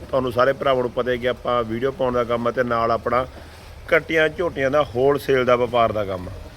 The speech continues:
ਇਹ ਨਹੀਂ ਗੱਲ ਵੀ ਇੱਕ ਦਿਨ ਕੱਟੀ ਹੁੰਦੀ ਆ, ਅੱਜ ਆ ਗਈ, ਕੱਲ੍ਹ ਨੂੰ ਹੋਣੀ ਨਹੀਂ, ਪੱਕਾ ਮੇਲਾ, ਉਹ ਨਹੀਂ ਕੰਮ।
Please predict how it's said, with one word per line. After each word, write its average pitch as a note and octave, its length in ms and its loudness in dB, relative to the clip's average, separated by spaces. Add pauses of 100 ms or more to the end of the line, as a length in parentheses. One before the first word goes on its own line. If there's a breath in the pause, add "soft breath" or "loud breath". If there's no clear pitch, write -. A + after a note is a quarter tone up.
(400 loud breath)
ਇਹ D#3+ 140 2
ਨਹੀਂ E3+ 140 -2
ਗੱਲ C#3+ 180 4
ਵੀ D3 220 -2
ਇੱਕ D3+ 220 -2
ਦਿਨ C#3+ 200 0
ਕੱਟੀ C#3+ 300 -4
ਹੁੰਦੀ C3 320 -2
ਆ, C3 180 4 (520 loud breath)
ਅੱਜ C3+ 180 -2
ਆ C#3 180 4
ਗਈ, C#3 220 -6
ਕੱਲ੍ਹ C#3 220 2
ਨੂੰ D3+ 180 -4
ਹੋਣੀ B2+ 240 -2
ਨਹੀਂ, C3+ 200 -4 (680 loud breath)
ਪੱਕਾ F3+ 420 2
ਮੇਲਾ, B2+ 320 -2 (420)
ਉਹ F3 140 0
ਨਹੀਂ F3 140 -2
ਕੰਮ। D3+ 400 2